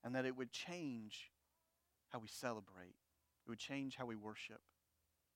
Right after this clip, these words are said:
I'm gonna ask the praise team to come back up, and we're just gonna have a time of response this morning. Maybe this morning, for the first time, God is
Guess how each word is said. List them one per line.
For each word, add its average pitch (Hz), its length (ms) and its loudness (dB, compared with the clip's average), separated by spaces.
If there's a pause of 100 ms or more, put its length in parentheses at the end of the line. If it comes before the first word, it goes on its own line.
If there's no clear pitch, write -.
(880)
I'm 165 60 0
gonna 151 140 10
ask 135 240 4
the 127 80 4
praise 131 300 4
team 123 220 2
to 117 100 2
come 123 200 0
back 117 220 6
up, 117 180 6
and 120 80 0
we're 151 120 4
just 160 160 0
gonna 135 140 4
have 135 360 10
a 120 100 2
time 151 560 10
of 131 160 2
response 131 760 6 (400)
this 135 200 -2
morning. 131 320 2 (3500)
Maybe 170 300 12
this 156 240 8
morning, 165 600 10 (2000)
for 170 140 12
the 151 80 10
first 185 340 12
time, 160 300 12
God 147 340 12
is 135 340 4